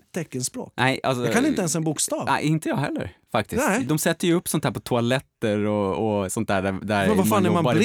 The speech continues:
Speaker 2: ibland.
Speaker 1: då? Eller alla andra i min familj bara, "Ha, ha, ha, jag kan det här och jag känner mig som värsta jävla utanför." Du vet, nästan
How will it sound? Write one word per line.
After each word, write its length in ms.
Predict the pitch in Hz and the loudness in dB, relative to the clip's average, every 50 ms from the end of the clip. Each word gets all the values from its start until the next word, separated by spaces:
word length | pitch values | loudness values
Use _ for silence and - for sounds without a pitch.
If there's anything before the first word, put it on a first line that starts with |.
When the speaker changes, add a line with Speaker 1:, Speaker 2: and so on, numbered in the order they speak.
| 302 | 2
Speaker 2:
ibland. 120 | 339 302 202 | 2 2 0
Speaker 1:
då? 140 | 160 147 143 | 0 0 0
Eller 180 | 135 139 139 - | 0 -2 -2 -4
alla 320 | - 214 190 156 147 175 240 | -2 -2 0 0 0 0 0
andra 360 | 269 240 180 160 170 226 233 | 0 0 0 0 0 0 0
i 60 | 214 | 0
min 180 | 185 160 151 143 | 2 2 0 2
familj 320 | - 147 143 143 143 143 127 | 2 0 2 2 0 0 0
bara, 120 | 135 147 | 2 2
"Ha, 140 | 170 220 247 | 4 4 4
ha, 160 | 214 233 247 | 4 4 4
ha, 200 | 220 220 240 226 | 2 2 2 2
jag 160 | 214 196 196 - | 2 2 0 0
kan 180 | 226 226 208 | 0 0 2
det 60 | 175 | 2
här 220 | 190 180 214 214 185 | 2 2 2 2 4
och 80 | 165 160 | 4 4
jag 140 | 160 160 160 | 4 4 2
känner 220 | 233 294 254 180 | 0 0 2 2
mig 120 | 175 180 | 2 2
som 160 | 156 190 180 165 | 2 0 0 0
värsta 280 | 170 160 - - 147 | 0 -2 -2 -2 -2
jävla 260 | 151 151 147 135 147 | 0 0 0 0 0
utanför." 720 | - - 165 139 - - 135 123 113 - 208 220 202 143 127 | 2 2 2 2 0 -2 -4 -4 -2 -2 0 0 2 0 0
Du 240 | 120 117 - 120 127 | -2 -4 -6 -6 -4
vet, 160 | 127 123 - | -4 -4 -2
nästan 360 | 123 131 135 - - 117 110 | -2 -2 -2 -2 -2 -6 -6